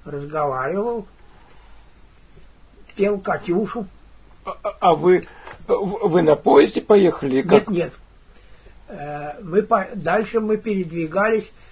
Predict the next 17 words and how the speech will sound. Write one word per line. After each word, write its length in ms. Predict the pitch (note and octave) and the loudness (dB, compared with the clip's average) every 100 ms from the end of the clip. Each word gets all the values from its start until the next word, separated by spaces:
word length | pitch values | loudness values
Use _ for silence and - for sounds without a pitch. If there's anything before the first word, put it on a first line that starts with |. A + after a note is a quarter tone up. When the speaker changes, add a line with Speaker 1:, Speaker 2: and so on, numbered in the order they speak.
| - | -20
Speaker 1:
с 100 | - | -12
попутными 720 | - D#3+ G#3 A3 A3 A3 G3+ | -6 -4 -2 -4 -2 -2 0
грузовиками. 1040 | F#3+ G3+ F3 F#3 F#3+ F3 D3 B2+ A#2+ B2 - - - - - | 0 0 2 2 2 0 -4 -8 -10 -14 -20 -20 -20 -20 -18
Speaker 2:
Мгм. 320 | - B2+ C3+ D3+ | -14 -12 -12 -4
Speaker 1:
Он, 180 | G3 | -2
значит, 380 | F#3 G3+ F#3 G3 | -2 -4 -6 -8
останавливал 1000 | F#3 - G3+ F#3 F#3+ F3+ F3+ E3+ D#3 D3 - - - - - - - - - - | -8 -4 -2 0 2 0 0 -4 -8 -10 -14 -20 -20 -20 -20 -20 -20 -20 -20 -18
грузовики, 920 | F3 E3+ E3 F3+ E3+ F3 - B3 B3 - - - - - - - - - - - - | -10 -6 -2 -2 -2 -6 -6 -4 -4 -8 -20 -20 -20 -20 -20 -20 -20 -20 -20 -20 -18
объяснял, 640 | - D3+ D#3+ - G3+ F#3+ F3 | -14 -10 -10 -6 -4 -2 -4
что 180 | - E3 | -6 -6
вот 240 | F3 E3 | -4 -4
он 160 | F#3 D#3+ | -4 -4
сопровождает 920 | E3 - E3 D#3+ D#3 D#3 D#3+ D3+ C#3 - - - - - | -8 -4 -4 -2 -4 -4 -4 -4 -6 -12 -20 -20 -20 -12
советского 640 | F3+ D#3+ F3 D#3+ - E3+ D3+ | -6 -4 -4 -6 -6 -4 -2
военнопленного 880 | D#3+ D#3+ D3+ F#3 F3 D#3 D#3 D3+ C#3+ | -4 -6 -8 -6 -6 -6 -8 -8 -8
офицера, 640 | - D#3 - A3+ B3 A#3 - - _ - - | -8 -6 -2 0 0 -4 -8 -20 _ -20 -20
Speaker 2:
Мгм. 340 | A#3+ - G#3 | -16 -14 -12